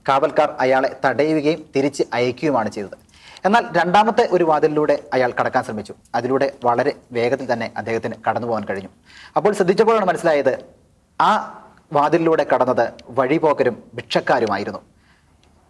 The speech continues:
ഇങ്ങനെയാണ് നമ്മൾ പല സ്ഥലങ്ങളിലും ചെല്ലുമ്പോൾ അവിടെ ചില നിയമങ്ങളുണ്ട്, നിയമവ്യവസ്ഥകളുണ്ട്.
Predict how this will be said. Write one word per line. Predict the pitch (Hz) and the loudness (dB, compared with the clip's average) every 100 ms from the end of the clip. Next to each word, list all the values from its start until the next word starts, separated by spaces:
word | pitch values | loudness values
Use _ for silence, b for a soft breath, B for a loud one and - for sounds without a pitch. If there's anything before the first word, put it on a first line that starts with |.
| _ _ | _ _
ഇങ്ങനെയാണ് | 214 262 247 - - | 2 4 4 2 0
നമ്മൾ | 175 226 214 | 2 2 2
പല | 208 | 2
സ്ഥലങ്ങളിലും | 208 175 185 202 185 | 2 2 2 0 0
ചെല്ലുമ്പോൾ | 160 151 143 120 - 143 | 2 2 2 -2 0 0
അവിടെ | 151 175 170 | 2 0 0
ചില | 151 135 | -2 0
നിയമങ്ങളുണ്ട്, | 135 156 175 151 101 98 - - | 0 2 2 0 -2 -6 -10 -4
നിയമവ്യവസ്ഥകളുണ്ട്. | 147 156 135 131 - 175 117 95 | 0 2 2 0 0 0 -2 -6